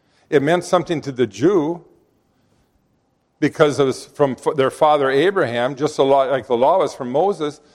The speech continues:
but they didn't keep the things that were important. They just dealt on the things that they see, saw were important to them. And it, it's really a conclusion there at the end of t-, chapter two of what we saw in cha-, chapter one, verses, uh, sixteen and seventeen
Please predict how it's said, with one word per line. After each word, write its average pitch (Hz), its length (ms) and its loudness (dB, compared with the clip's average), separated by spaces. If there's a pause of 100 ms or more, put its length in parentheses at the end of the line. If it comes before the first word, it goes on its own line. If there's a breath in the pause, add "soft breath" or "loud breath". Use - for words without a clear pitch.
(260 soft breath)
but - 460 0
they 160 140 2
didn't 180 260 -2
keep 220 300 -8
the 151 100 -4
things 175 320 -2
that 165 100 -2
were 156 140 -2
important. 180 560 -2 (800)
They 160 100 2
just 135 400 -2
dealt 185 320 4
on 160 140 0
the 143 80 2
things 165 320 -2
that 131 200 -2
they 196 220 4
see, - 380 0
saw 123 520 2 (140)
were 127 140 2
important 117 440 0
to 113 100 -4
them. 107 240 -2 (380 soft breath)
And 151 360 2
it, 175 180 2
it's 165 240 -2
really 202 240 2
a 147 60 2
conclusion 160 640 -2
there 131 160 2
at 127 80 -2
the 143 100 0
end 139 140 0
of 120 100 -6
t-, - 200 -4
chapter 139 360 -2
two 175 380 2
of 131 80 4
what 139 140 -2
we 135 100 0
saw 143 320 2
in 135 200 -4 (280)
cha-, 151 300 -2
chapter 139 360 0
one, 135 280 0
verses, 123 480 -4
uh, 104 180 2
sixteen 135 460 -6
and 110 100 -10
seventeen 120 540 -2